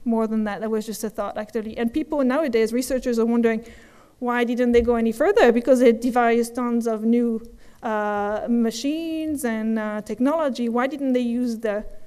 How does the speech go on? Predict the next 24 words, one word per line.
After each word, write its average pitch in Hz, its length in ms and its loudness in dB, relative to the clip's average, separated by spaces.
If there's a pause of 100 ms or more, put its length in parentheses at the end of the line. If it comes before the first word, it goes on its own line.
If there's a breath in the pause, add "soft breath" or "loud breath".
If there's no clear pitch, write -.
(120)
steam 330 300 -8
engine 233 380 0
any 220 160 0
further, 262 320 -2
and 226 160 -2
why 247 100 2
did 254 140 -2
we 240 100 -2
have 226 160 -6
to - 100 -8
wait 226 220 0
until 220 480 -4 (260 loud breath)
the 240 200 -4
eighteenth 254 360 0
century 247 600 -2
England 233 520 0
for 220 220 -2
it 208 160 -4
to 226 220 -4
actually 214 320 -6
be 214 160 -8
fully 220 260 -6
exploited? - 720 -10
So - 280 -10